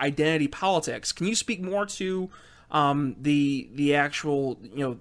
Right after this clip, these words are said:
not only your, your, the chapter in your book, but also kind of your overall, um, I guess your, your, uh, I don't say appreciation, but just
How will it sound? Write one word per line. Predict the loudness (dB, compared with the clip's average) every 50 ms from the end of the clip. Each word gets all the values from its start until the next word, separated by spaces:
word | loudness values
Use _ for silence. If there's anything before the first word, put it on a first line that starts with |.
| -14 _ -2
not | 0 2 4
only | 4 4 4
your, | 4 6 8 10 10 10 8 6 2 -2 -4
your, | -4 -4 -2
the | -2 -4
chapter | -4 -2 -2 -2 0 0
in | -2 0
your | 0 0
book, | 0 -2 -2 -2
but | -2 0
also | 0 0 0 0 -4 -6
kind | -4 -4 -4 -4
of | -2
your | -2 0 2 4 4 4
overall, | 4 2 0 0 0 0 0 0 -2 -4 -8 -20 -20 -20 -20 -18 -12
um, | -8 -6 -4 -4 -4 -6 -8 -10 -12 -14 _ -12
I | -6
guess | -6 -4 -2 -2
your, | -4 -4 -4
your, | -4 -2 -2 0 0 0 -2 -2 -6 -8 _ _ _ _ _ _ _ _ _ _ _ _ _ -6
uh, | -6 -6 -6 -10
I | -8 -8 -8 -8 -6 -6
don't | -2 0
say | 0 0
appreciation, | 0 0 -2 -2 0 0 0 0 0 0 0 -2 -4 -6 -6 -6
but | -6 -4 -2
just | -2 -2 -2 -2 -4